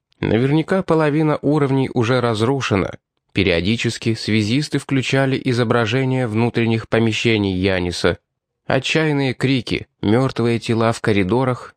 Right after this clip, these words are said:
мечущиеся люди в разорванных, обожженных мундирах. Голографические камеры выходили из строя одна за другой. Вскоре замолчали лазерные пушки базы. Станция пыталась развернуться,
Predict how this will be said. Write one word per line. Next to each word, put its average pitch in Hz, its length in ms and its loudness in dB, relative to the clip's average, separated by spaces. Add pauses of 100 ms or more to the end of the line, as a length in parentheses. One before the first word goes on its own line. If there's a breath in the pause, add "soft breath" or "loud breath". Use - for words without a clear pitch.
мечущиеся 131 840 0
люди 127 320 0
в 123 100 0
разорванных, 123 720 0
обожженных 113 760 0
мундирах. 104 760 2 (360)
Голографические 127 1080 0
камеры 143 480 0
выходили 123 560 0
из - 240 -2
строя 131 420 0
одна 110 420 0
за 107 120 2
другой. 98 560 0 (600)
Вскоре 131 640 0
замолчали 120 680 0
лазерные 117 600 0
пушки 104 420 0
базы. 90 540 2 (580)
Станция 156 580 -2
пыталась 139 540 0
развернуться, 135 840 0